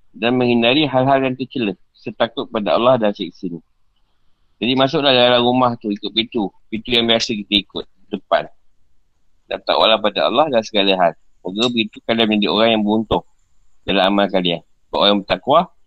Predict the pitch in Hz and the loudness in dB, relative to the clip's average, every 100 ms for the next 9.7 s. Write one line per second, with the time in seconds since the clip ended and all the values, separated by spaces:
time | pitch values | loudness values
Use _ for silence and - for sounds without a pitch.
0 | _ _ _ _ 101 104 131 120 117 113 | _ _ _ _ -2 0 2 4 4 4
1 | 113 117 110 - - - 101 101 104 104 | 2 2 0 -4 -10 -10 -4 0 2 2
2 | 98 87 90 147 123 110 104 104 98 101 | 0 0 -2 -2 -2 -2 0 0 -2 -8
3 | - 95 85 - 78 - - - - - | -4 -4 -4 -6 -16 -18 -20 -20 -20 -20
4 | - - _ _ 104 101 101 98 95 90 | -20 -20 _ _ -2 0 0 0 2 2
5 | 139 - - _ _ _ _ _ 101 104 | 2 -2 -20 _ _ _ _ _ -2 0
6 | 110 107 120 113 - 104 - 131 127 104 | 0 0 -2 -2 -2 -2 0 -2 0 0
7 | 87 123 156 - 117 110 110 104 104 85 | 0 0 -2 0 0 2 0 0 0 -2
8 | - 127 117 104 110 117 104 101 101 123 | -4 -6 -6 -2 0 2 0 -2 -4 -4
9 | 104 101 101 101 101 90 | -4 -4 -6 -6 -6 -8